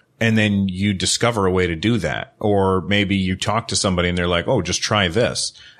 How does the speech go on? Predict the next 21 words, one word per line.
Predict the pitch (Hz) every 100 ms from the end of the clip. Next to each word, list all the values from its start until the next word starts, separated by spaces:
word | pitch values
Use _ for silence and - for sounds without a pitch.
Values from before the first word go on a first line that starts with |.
| -
And | 104
I |
like | 107 120 131
that | 120 -
Nintendo | 107 101 98 110 98
kind | - 101
of | 87
got | - 90
out | 95 92
of | 87
your | 82
way | 85 87
and | 76
let | 80 87 95
you | 90
just | 80 85 -
discover | - - 90 78
it | 73
on | 73
your | 67 69
own. | 71 57 -